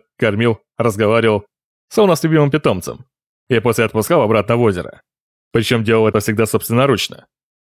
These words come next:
Наконец, его картины с изображением рыб приобрели такую известность, что люди издалека приезжали полюбоваться ими. На самые лучшие свои полотна он писал не с натуры, а по памяти.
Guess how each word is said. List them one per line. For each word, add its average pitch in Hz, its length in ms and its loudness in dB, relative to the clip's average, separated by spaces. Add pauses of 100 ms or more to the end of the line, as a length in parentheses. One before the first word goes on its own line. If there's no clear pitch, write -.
(100)
Наконец, 120 460 -2
его 113 120 2
картины 120 320 0
с - 80 -4
изображением 113 600 2
рыб 120 100 -2
приобрели 113 340 0
такую 113 300 0
известность, 117 540 0 (480)
что - 160 -4
люди 123 220 0
издалека 110 520 0 (200)
приезжали 127 380 2
полюбоваться 110 540 0
ими. 117 360 -4 (480)
На 127 180 2
самые 113 280 0
лучшие 135 260 2
свои 127 200 0
полотна 120 500 -2 (340)
он 185 160 -2
писал 143 260 0
не 123 80 0
с - 80 -4
натуры, 127 340 0
а 104 80 0
по 110 100 -4
памяти. 90 500 -4